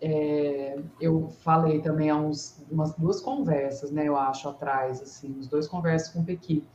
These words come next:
A questão de como trabalhar como vendedora, por exemplo, pra mim foi uma experiência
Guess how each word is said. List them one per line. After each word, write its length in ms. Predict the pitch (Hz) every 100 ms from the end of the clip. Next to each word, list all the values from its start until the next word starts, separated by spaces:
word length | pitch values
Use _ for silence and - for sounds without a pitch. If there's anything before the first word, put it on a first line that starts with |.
| - - - -
A 100 | 156
questão 420 | - 170 180 175
de 100 | 165
como 300 | - 190 214
trabalhar 680 | 214 202 185 175 175 165 165
como 260 | 170 165 160
vendedora, 580 | 165 156 156 156 156
por 160 | 156 160
exemplo, 640 | 156 151 151 147 165 - 190
pra 280 | - 170 170
mim 340 | 165 165 165
foi 260 | - - 170
uma 100 | 165
experiência 840 | 165 - 175 185 160 160 165 -